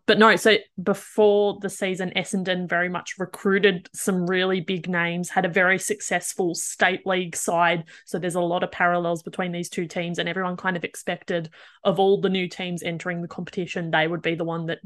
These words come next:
did something. And for the most part, they did. So it's a very similar vibe with Western United.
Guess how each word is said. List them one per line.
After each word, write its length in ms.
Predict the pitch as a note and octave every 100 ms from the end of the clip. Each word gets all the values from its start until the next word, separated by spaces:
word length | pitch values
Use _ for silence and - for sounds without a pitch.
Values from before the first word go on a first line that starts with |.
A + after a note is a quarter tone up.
| -
did 240 | G#3 A#3 -
something. 440 | F3+ - F3 F3
And 160 | F#3 F#3
for 160 | -
the 100 | F3+ F3+
most 400 | F3 A3+ - -
part, 240 | E3 - -
they 160 | E3 E3
did. 320 | G3+ F#3 D#3+
So 300 | - F3 E3+ F#3
it's 140 | F3
a 60 | F3
very 360 | E3+ F3 E3+
similar 320 | F3 F#3+ E3+
vibe 340 | E3 E3 D#3+ D#3+
with 200 | F3 -
Western 320 | D#3+ - F3
United. 440 | F3 E3 D#3+ E3+